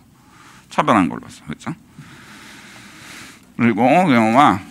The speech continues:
동일한 징계 사유를 보면 공무원 중 한 명에게만 파면하고 나머지 공무원 견책한 경우. 다가구 주택 소유자와 다세주택 소유자. 둘 다 뭐예요? 빌라예요, 둘 다. 그러니까 빌라기 때문에 둘 다 차별할 이유가 없거든, 둘 다.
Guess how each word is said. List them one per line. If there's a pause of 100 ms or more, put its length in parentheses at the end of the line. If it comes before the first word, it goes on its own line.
(440)
동일한
징계
사유를
보면
공무원
중
한
명에게만
파면하고
나머지
공무원
견책한
경우. (300)
다가구
주택
소유자와
다세주택
소유자. (580)
둘
다
뭐예요?
빌라예요,
둘
다. (180)
그러니까
빌라기
때문에
둘
다
차별할
이유가
없거든,
둘
다.